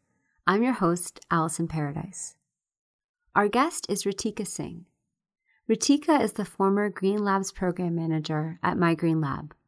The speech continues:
She's also the former community engagement manager at My Green Lab. After leaving the organization, Ritika began to pursue her love of art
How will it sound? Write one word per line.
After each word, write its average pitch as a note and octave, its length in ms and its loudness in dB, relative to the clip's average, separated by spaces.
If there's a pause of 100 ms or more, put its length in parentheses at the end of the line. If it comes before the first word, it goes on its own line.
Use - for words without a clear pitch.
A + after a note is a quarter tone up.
(340)
She's - 220 -2
also C4 280 4
the B3 120 2
former G3+ 360 4
community F#3+ 600 4
engagement E3+ 520 0
manager D3 380 -2
at D3+ 160 -2
My C3+ 140 -2
Green C3 260 -4
Lab. - 260 -10 (1000)
After B3 380 6
leaving A#3+ 340 10
the A#3 80 10
organization, F3 920 0 (300)
Ritika B3 680 2 (200)
began G3+ 360 6
to G#3+ 160 2
pursue E3 760 4 (320)
her G#3 180 2
love F#3 300 8
of E3 180 -4
art F3+ 400 0